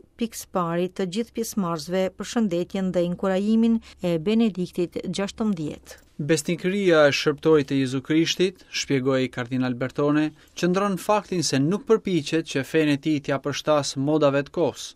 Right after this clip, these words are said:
Speaker 2: por duke ju përcjellur njerëzve fjalët e tija të jetës së mshuar. "E kjo është gjëja më e mirë që i është besuar meshtarit." Kjo besnikëri, nënvizoi sekretari i Shtetit Bertone, nuk është statike dhe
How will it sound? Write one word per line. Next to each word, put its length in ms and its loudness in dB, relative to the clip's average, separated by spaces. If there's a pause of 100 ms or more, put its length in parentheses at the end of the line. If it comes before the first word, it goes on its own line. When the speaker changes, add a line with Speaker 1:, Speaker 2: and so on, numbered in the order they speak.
(140)
Speaker 2:
por 320 6
duke 240 -2
ju 80 2
përcjellur 560 0
njerëzve 560 -2
fjalët 560 2
e 160 -8
tija 400 -4
të 240 -4
jetës 400 -2
së 160 -2
mshuar. 420 -6 (200)
"E 100 2
kjo 240 4
është 140 2
gjëja 260 4
më 240 2
e 100 2
mirë 380 0
që 80 -4
i 140 4
është 160 -2
besuar 360 0
meshtarit." 640 -2 (220)
Kjo 260 6
besnikëri, 720 2
nënvizoi 480 2
sekretari 480 -4
i 40 -6
Shtetit 380 -4
Bertone, 540 0 (340)
nuk 220 0
është 200 0
statike 540 -2 (140)
dhe 140 2